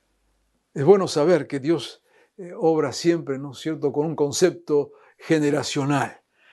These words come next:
A Abraham le dijo, "Te bendeciré y serás de bendición a todas las familias de la tierra". Dios siempre piensa más allá de nuestra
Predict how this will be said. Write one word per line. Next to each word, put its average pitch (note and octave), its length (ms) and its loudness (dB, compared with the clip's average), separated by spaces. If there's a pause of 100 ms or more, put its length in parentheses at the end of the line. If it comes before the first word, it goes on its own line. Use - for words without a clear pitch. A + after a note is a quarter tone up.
(240)
A C#3+ 280 2
Abraham D#3+ 300 2
le D3 120 2
dijo, D3+ 340 -4
"Te D3+ 140 -2
bendeciré C#3 680 0
y C#3 80 -2
serás D3 260 -2
de C#3 120 0
bendición C3+ 580 -2
a B2+ 100 -6
todas C#3+ 260 0
las C3 120 -6
familias C3+ 420 -6
de C3 60 -6
la B2+ 120 -4
tierra". - 520 -14 (680)
Dios E3 420 4
siempre E3+ 340 -2
piensa D#3 680 0 (260)
más D#3 300 0
allá E3+ 360 4
de D3 100 2
nuestra C#3 540 -4